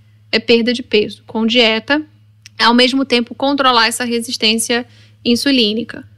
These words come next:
Quando a gente fala em dieta, em sop, Renata, a gente tem uma briga enorme, e aí eu fico pensando que eu tenho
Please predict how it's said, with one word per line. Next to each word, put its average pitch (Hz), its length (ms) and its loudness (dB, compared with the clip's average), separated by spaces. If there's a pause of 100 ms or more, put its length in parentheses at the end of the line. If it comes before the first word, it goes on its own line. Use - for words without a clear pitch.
Quando 359 180 0
a 453 40 6
gente 349 220 2
fala 254 260 2
em 247 160 2
dieta, 226 540 2
em 240 80 0
sop, 262 600 2
Renata, 233 340 -2
a 233 40 -2
gente 247 200 -2
tem 269 140 0
uma 277 200 4
briga 269 720 2
enorme, 277 840 2
e 269 120 0
aí 247 200 0
eu 254 120 4
fico 247 440 -4
pensando 262 680 0
que 269 180 -2
eu 254 200 4
tenho 262 400 2